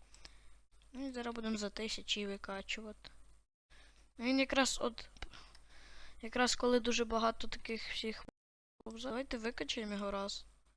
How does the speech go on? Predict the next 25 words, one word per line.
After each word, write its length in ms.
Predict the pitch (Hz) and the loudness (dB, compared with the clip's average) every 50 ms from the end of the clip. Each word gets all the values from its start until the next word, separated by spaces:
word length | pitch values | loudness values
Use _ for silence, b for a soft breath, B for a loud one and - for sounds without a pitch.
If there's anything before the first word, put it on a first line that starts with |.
| _ - | _ -6
Щоб 180 | - - - | -4 -2 2
в 20 | 214 | 4
нього 140 | - 208 240 | 4 4 4
дев'ять 400 | - - - - - - - - | 4 4 4 4 4 2 2 0
тисяч 420 | - - - - - - - - | -2 0 0 0 0 0 -4 -4
урону 360 | - 254 254 247 240 240 240 233 | -2 -2 0 0 0 0 0 -2
було. 400 | 226 233 226 226 233 240 247 - B B B B B B B B | -2 -2 -4 -4 -6 -6 -8 -8 B B B B B B B B
В 60 | - | 0
нього 140 | 240 233 233 | 2 4 4
зараз 220 | 233 240 233 233 | 4 4 4 4
дев'ять 240 | 220 233 233 233 226 | 2 2 2 2 0
тисяч 340 | - 240 226 - 233 - - | -2 -4 -4 -2 -2 -4 -4
Д 100 | - 233 | -6 -8
П 180 | - - 269 302 | -6 -2 -2 -2
С. 240 | 311 - - - - - B B B B B B B B B B B B | -2 -4 -10 -12 -14 -16 B B B B B B B B B B B B
Ну, 100 | - 240 | -2 2
далі 260 | 233 226 233 240 247 254 | 8 10 10 10 10 8
він 100 | 247 240 | 6 6
трохи 280 | - 254 233 - 247 | 4 2 2 2 0
дорогий, 440 | 233 233 247 247 254 247 233 220 208 | 2 2 2 2 4 4 4 6 6
але 180 | 208 202 208 208 | 6 4 4 2
це 160 | - - 220 | 0 0 0
остання 360 | 220 - - 226 226 214 233 | 0 2 2 4 4 6 4
прокачка 640 | 220 - 226 - - 208 175 - - - - - 214 | 4 2 0 0 0 0 0 2 0 -2 -2 -4 -6
вже. 280 | 214 214 214 214 220 | -6 -4 -4 -4 -6